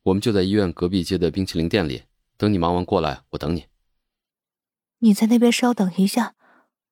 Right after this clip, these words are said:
Speaker 2: 我请保姆过去。江磊皱起了眉头，直接拨了电话给生意人。
Speaker 1: 艺人，不用这么麻烦，我跟他们玩得很开心，就当让他们陪我吧。
Speaker 2: 可是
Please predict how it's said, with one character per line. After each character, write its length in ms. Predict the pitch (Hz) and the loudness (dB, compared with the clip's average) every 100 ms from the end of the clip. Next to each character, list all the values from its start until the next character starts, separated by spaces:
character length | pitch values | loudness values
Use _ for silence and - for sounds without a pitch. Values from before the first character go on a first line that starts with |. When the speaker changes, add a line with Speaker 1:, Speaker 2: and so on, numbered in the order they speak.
| - | -2
Speaker 2:
我 180 | 214 | 0
请 220 | 240 214 196 | 0 2 2
保 160 | 190 | 4
姆 160 | 233 180 | 2 2
过 220 | - 202 | 2 0
去。 220 | - 170 _ _ _ _ _ _ _ _ _ _ _ _ | 0 -8 _ _ _ _ _ _ _ _ _ _ _ _
江 240 | - 294 285 | 0 2 4
磊 120 | 180 | 4
皱 200 | 233 214 | 4 2
起 100 | - | 2
了 100 | 160 | 0
眉 200 | 156 175 | 0 -2
头， 320 | - 160 156 | -2 -4 -4
直 200 | - 190 | 0 2
接 140 | 196 | 2
拨 160 | 190 196 | 2 2
了 100 | 190 | 2
电 200 | 214 202 | 2 2
话 180 | 208 196 | 2 0
给 140 | 156 | -2
生 200 | 160 180 | -4 0
意 120 | 190 | 2
人。 320 | 190 147 151 - _ _ _ _ _ _ _ _ _ _ _ _ | 0 -2 -8 -12 _ _ _ _ _ _ _ _ _ _ _ _
Speaker 1:
艺 100 | - | -4
人， 300 | 82 71 - _ | -2 -2 -6 _
不 100 | - | -2
用 120 | 110 123 | 0 0
这 100 | 87 | -2
么 60 | |
麻 120 | 69 | -4
烦， 300 | 69 69 - _ _ _ _ _ | -6 -10 -12 _ _ _ _ _
我 140 | - 101 | -4 -2
跟 100 | 117 | 0
他 80 | |
们 140 | 117 92 | 0 0
玩 120 | 90 | -2
得 60 | 104 | -4
很 140 | 65 | -10
开 160 | 87 85 | -6 -6
心， 300 | 78 71 _ _ _ _ | -6 -8 _ _ _ _
就 140 | - 98 | -2 0
当 100 | 98 | 0
让 140 | 98 | 0
他 100 | 95 | -2
们 80 | 92 | -4
陪 160 | - | -2
我 200 | 98 80 - | -2 -2 -4
吧。 240 | 73 - _ _ _ _ _ _ _ _ _ _ _ _ _ - | -10 -10 _ _ _ _ _ _ _ _ _ _ _ _ _ -20
Speaker 2:
可 400 | - - 254 240 | -20 -2 2 2
是 540 | - - 254 233 - | -2 -4 -2 0 -2